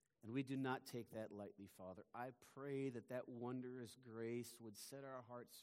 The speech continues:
free to serve you well, to love you deeply, to cherish your truth, and to proclaim it to those around us,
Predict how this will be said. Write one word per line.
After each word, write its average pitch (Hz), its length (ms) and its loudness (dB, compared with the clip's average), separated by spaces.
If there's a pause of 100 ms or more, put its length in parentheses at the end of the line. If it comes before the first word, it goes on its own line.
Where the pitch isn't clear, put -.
free 110 340 -6 (720)
to 110 80 -6
serve 151 640 2
you 147 220 4
well, 120 520 2 (100)
to 117 60 -4 (160)
love 131 260 0
you 139 180 0 (120)
deeply, 120 500 -2
to 107 100 -4 (180)
cherish 156 400 -4
your 135 160 -8 (180)
truth, 107 260 -6 (420)
and 110 160 0
to 107 80 -2
proclaim 131 520 0
it 143 120 -2
to 131 80 -4
those 120 260 0
around 98 340 -2
us, - 320 -8